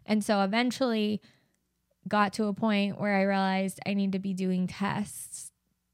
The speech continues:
and not just making assumptions based off of a list of symptoms, because you start to realize that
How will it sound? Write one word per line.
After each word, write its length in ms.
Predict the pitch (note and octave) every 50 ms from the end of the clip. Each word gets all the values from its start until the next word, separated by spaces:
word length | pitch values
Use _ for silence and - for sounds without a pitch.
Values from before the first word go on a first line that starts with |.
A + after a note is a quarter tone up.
| _ -
and 160 | G3+ G3+ G3
not 240 | G3 F#3 F#3 - -
just 220 | F#3 F3+ F3 - - - _
making 380 | - G3 F#3+ F#3+ F#3+ G3 G3 F#3+
assumptions 800 | F3+ D#3+ - G#3 F#3 G3 F#3+ - G#3 - G#2+ B2+ G3 A3 G#3 -
based 320 | - G3 G3 G3 F3+ - - -
off 220 | F3+ F3 F3 -
of 180 | - D#3 E3+ F3+
a 80 | F3
list 260 | E3+ F3 F3+ - -
of 80 | - F#3
symptoms, 680 | - - F#3+ F#3 E3+ - F3+ - - - A3 G3+ - -
because 500 | - F#3+ F#3+ - F#3+ F3+ E3 F3 - D3+
you 80 | C#3+
start 220 | F3+ - G3 F#3+ F3
to 80 | F#3
realize 480 | F3 F#3 G3 F#3+ F#3 F3+ F3+ F3+ F#3+ F3+
that 340 | - F3 F3 F#3 F3+ -